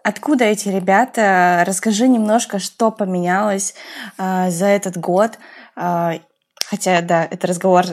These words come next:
совсем не на немножко, но тем не менее. Как, а, изменилось сообщество? Получилось ли вам, а, сейчас создать то, что вы задумывали на самом, а, старте? И каков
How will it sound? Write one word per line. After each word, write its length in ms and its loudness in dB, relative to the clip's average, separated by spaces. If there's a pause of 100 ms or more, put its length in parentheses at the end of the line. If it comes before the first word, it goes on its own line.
(100)
совсем 440 0
не 120 2
на 140 0
немножко, 420 -2
но 140 -2
тем 180 -4
не 60 0
менее. 440 -2 (340)
Как, 280 2
а, 360 2
изменилось 680 2
сообщество? 880 -4
Получилось 800 -2
ли 220 -2 (400)
вам, 600 -2 (100)
а, 260 -2
сейчас 460 -2
создать 500 -4
то, 220 -2
что 180 -8
вы 140 -4
задумывали 840 -4 (400)
на 160 -4
самом, 580 -2
а, 560 -6
старте? 760 -2 (140)
И 100 -8
каков 380 -2